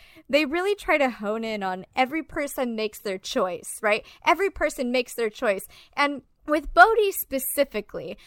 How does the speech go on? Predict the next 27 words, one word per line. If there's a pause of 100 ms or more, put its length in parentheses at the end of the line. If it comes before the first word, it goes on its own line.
(140)
I
have
a
huge
problem
with
how
they
were
trying
to
frame
him,
because
they
were
trying
to
say (540)
he
looks
down
on
Johnny
because
Johnny (140)
let